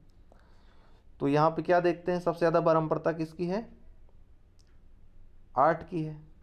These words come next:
है ना? पन्द्रह बा-, बारंबारता है इसकी, तो हमारा जो बहुलक होगा वो आठ हो जाएगा।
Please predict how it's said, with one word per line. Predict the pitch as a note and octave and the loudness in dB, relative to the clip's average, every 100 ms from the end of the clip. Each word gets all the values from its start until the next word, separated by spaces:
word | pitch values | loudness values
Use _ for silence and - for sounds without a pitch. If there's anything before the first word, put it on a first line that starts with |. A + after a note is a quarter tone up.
| - - - - - - B2 | -20 -20 -20 -20 -20 -8 0
है | D#3 | 0
ना? | A#3 - - - - - | 0 -6 -20 -20 -20 -4
पन्द्रह | A#2 B2 D3 F3 | -2 0 2 4
बा-, | D#3+ C#3 - - - - - - C3+ | 4 2 -2 -20 -20 -20 -20 -20 -2
बारंबारता | C#3 D3 D3 C#3 C3 C3+ | 2 4 4 2 2 0
है | B2 | -2
इसकी, | A#2 B2 A2+ - - - - - - | -6 -14 -16 -20 -20 -20 -20 -12 -4
तो | C3+ C3 - - - - - - | -2 -2 -12 -20 -20 -20 -20 -10
हमारा | B2 C3 C3+ D3 | -2 2 4 4
जो | C#3+ C#3+ B2 | 2 2 0
बहुलक | A2+ A#2+ C3 C#3+ | 0 0 2 2
होगा | C#3 C#3 | 2 4
वो | C#3+ A3+ - - - - - - - - - - | 2 0 -8 -20 -20 -20 -20 -20 -20 -20 -16 0
आठ | D3 F#3 | 2 2
हो | F#3 | 0
जाएगा। | D#3 D3 C#3+ | -2 -4 -6